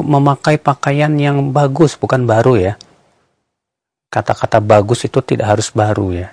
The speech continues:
Yang penting yang paling bagus lah. Kita punya, apa, sunnahnya sih, kita punya pakaian khusus dari hari, di hari raya gitu.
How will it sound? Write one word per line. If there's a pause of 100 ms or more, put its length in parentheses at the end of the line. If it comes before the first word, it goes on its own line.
Yang
penting
yang
paling
bagus
lah.
Kita
punya, (800)
apa,
sunnahnya
sih,
kita
punya
pakaian
khusus
dari
hari,
di
hari
raya
gitu.